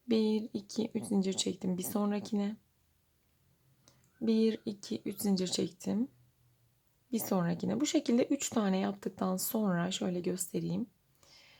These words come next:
Yine iki defa doluyorum. Yine bir tane tığ battıda boşluk bıraktım.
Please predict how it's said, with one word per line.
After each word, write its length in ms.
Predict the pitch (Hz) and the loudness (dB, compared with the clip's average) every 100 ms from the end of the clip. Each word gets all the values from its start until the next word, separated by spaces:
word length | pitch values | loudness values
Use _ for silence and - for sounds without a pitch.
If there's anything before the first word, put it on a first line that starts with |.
| _ _ _ 370 | _ _ _ 4
Yine 180 | 311 | 6
iki 180 | 226 220 | 6 6
defa 340 | 180 170 175 170 | 2 2 0 0
doluyorum. 600 | 170 170 165 165 196 277 _ _ _ _ | 0 0 0 0 -2 -4 _ _ _ _
Yine 240 | 269 247 226 | 6 6 6
bir 60 | |
tane 260 | 233 233 214 | 4 2 2
tığ 160 | 220 214 | 0 0
battıda 360 | 208 - 208 | 0 -2 -2
boşluk 360 | 208 196 - - | 0 -2 -2 -2
bıraktım. 680 | 180 175 - - 170 202 | -2 -2 -6 -4 0 0